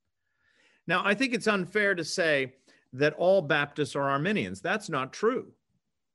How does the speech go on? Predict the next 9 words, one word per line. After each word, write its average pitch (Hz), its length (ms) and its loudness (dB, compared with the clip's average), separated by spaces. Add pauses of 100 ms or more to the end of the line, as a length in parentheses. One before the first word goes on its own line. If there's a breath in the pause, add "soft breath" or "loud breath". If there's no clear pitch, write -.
(320)
Actually, 170 360 2
John 165 360 0
Piper 208 400 0
is 110 120 -2
a 117 40 -4
Baptist, 139 600 -4
and 127 180 -4
he 160 220 -2
is 131 480 -4